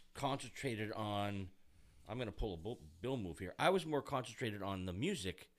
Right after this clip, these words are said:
than I was the lyrics, because the music was just, like, so fucking different from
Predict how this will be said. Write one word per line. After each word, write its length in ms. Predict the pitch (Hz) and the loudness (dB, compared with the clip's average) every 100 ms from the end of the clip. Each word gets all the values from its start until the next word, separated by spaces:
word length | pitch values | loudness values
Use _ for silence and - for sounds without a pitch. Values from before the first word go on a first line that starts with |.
| _ - - | _ -20 -10
than 140 | - 113 | -2 0
I 60 | |
was 240 | 107 139 127 | 4 4 2
the 100 | 104 | 0
lyrics, 540 | 95 120 92 69 - - - - - | 2 2 2 0 -8 -12 -16 -10 -2
because 280 | 127 135 | 4 4
the 100 | - | 4
music 440 | 117 147 190 156 156 | 4 6 6 4 2
was 160 | 110 95 | 0 0
just, 240 | 110 - | -2 0
like, 340 | 113 101 - - - - - - | 2 0 -4 -18 -20 -20 -18 0
so 480 | - - 117 120 | 4 8 10 8
fucking 460 | 127 - 98 117 113 | 4 4 4 4 2
different 440 | 123 185 143 113 | 4 4 4 2
from 400 | - 110 104 101 | 2 4 4 2